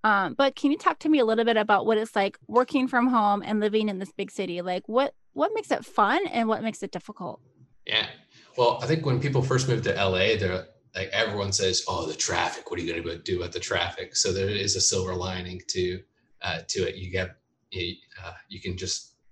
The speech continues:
Speaker 2: avoid it.
Speaker 1: Skip the commute.
Speaker 2: <laughs> Yeah. Um, so that's great. I mean, we actually structured, uh, we found this neighborhood, um, within, like, a, a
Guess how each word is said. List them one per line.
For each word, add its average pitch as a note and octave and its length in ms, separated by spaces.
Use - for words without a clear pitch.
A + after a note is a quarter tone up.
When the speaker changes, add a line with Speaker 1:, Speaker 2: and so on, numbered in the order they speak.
Speaker 2:
avoid G#2 260
it. - 40
Speaker 1:
Skip G#3 160
the D3+ 140
commute. E3 540
Speaker 2:
<laughs> - 240
Yeah. C3 480
Um, G2 380
so A#2 120
that's - 160
great. G#2+ 300
I G#2+ 40
mean, A2 100
we C3+ 100
actually C3+ 240
structured, G2 560
uh, F2 180
we G2 120
found G2+ 280
this F#2+ 220
neighborhood, F2 580
um, E2+ 360
within, F2+ 320
like, F2+ 220
a, E2 180
a E2+ 120